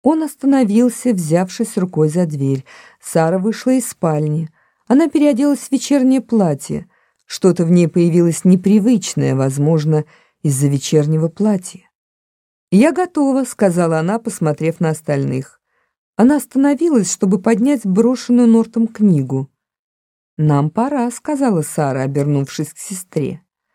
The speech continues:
Она положила книгу на стол, закрыла ее и слегка хлопнула по обложке.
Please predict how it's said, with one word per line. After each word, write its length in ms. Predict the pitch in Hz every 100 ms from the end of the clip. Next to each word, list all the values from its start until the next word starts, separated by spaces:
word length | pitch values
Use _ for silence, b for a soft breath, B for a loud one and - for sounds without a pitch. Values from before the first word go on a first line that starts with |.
| _ _ _ -
Она 200 | 311 370
положила 480 | 302 277 247 262
книгу 320 | 226 220 190 175
на 160 | 165
стол, 480 | 160 - 277 330 277
закрыла 580 | 160 151 - 208 330 302
ее 320 | 269 247 247
и 40 |
слегка 460 | 226 - 233 - 349
хлопнула 560 | 339 220 254 247 220 180
по 200 | 165 147
обложке. 680 | 143 147 156 - - 156